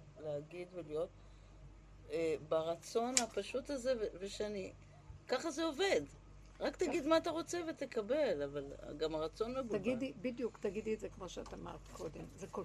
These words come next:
Speaker 2: כך פשוט. אמרת את זה מאוד יפה. זוכרת?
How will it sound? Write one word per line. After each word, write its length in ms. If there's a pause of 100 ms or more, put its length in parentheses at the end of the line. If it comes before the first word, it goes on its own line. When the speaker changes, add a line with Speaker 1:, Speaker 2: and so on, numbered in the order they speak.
Speaker 2:
כך 260
פשוט. 480 (600)
אמרת 260
את 80
זה 80
מאוד 260
יפה. 140 (2000)
זוכרת? 260